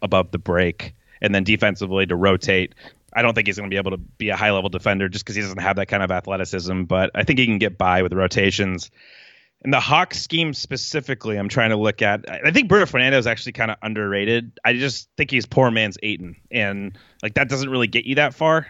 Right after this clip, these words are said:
as far as projectability. Like, he's strong. He's really improved as a passer. Like, he can short roll pass. He can pass out of the post. Um, I think he has good touch, so he's gonna be able to extend to three.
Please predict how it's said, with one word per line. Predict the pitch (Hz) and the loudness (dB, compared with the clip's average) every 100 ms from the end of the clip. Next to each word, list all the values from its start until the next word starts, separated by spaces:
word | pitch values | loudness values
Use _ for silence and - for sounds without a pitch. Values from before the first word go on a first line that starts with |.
| - | -10
as | 127 | -10
far | - 135 127 | 0 2 4
as | 123 113 - - _ | 2 -4 -10 -14 _
projectability. | 139 135 - 117 120 135 147 | -2 0 0 0 2 2 2
Like, | 131 - | 0 -4
he's | 117 123 | -8 -6
strong. | 135 143 147 139 - - - | 2 4 6 2 -4 -14 -12
He's | 117 - - | -12 -12 -4
really | 156 180 | 2 4
improved | 147 139 117 | 4 2 0
as | 110 | -2
a | 92 | -4
passer. | 104 92 - | -8 -8 -6
Like, | 107 107 | -6 -2
he | 143 | -2
can | 127 | -2
short | - 127 | 0 0
roll | 113 113 | 0 0
pass. | 117 110 110 - | 2 2 0 -4
He | 117 | -10
can | 110 | -8
pass | 107 117 123 | -2 -2 0
out | 113 | -2
of | |
the | 104 | -4
post. | - 110 104 - - - - _ | -2 0 -2 -4 -12 -20 -20 _
Um, | - 110 110 | -2 -2 0
I | 120 | -2
think | 180 147 | 0 0
he | 143 | 2
has | 131 104 | 0 0
good | 120 - | -6 -2
touch, | 147 - - - | -4 -4 -8 -18
so | - 127 | -10 -4
he's | 113 | -4
gonna | 120 | -2
be | 117 | 0
able | 120 117 | 2 2
to | |
extend | 113 - 117 | 0 -2 -4
to | 107 | -4
three. | - 113 117 120 123 | -8 -2 2 4 2